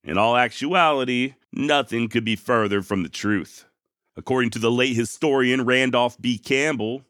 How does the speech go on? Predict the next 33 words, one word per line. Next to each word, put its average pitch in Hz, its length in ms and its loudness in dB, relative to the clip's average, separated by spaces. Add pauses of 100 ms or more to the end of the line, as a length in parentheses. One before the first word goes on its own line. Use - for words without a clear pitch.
(120)
who, 92 140 -4
by 98 240 2
the 98 80 0
way, 107 240 2
was 107 160 -2
also 113 640 0 (100)
the 90 100 -4
Regents 117 400 0
Professor 107 520 -2
of 101 100 4
History 110 480 0
at 120 80 -2
the 95 80 -4
University 98 600 0
of 95 80 0
North 104 320 -2
Texas, 113 680 -2 (460)
the - 80 -10
popular 139 520 0
narrative 131 520 2
of 107 120 -2
Northerners 110 920 0 (120)
arriving 104 480 0
in 123 120 -2
Texas 123 520 -2
after 107 240 -2
the 92 100 -6
Civil 104 360 -4
War 117 320 2
to - 120 -8
dominate 110 560 0
state 110 360 -2
government 110 580 0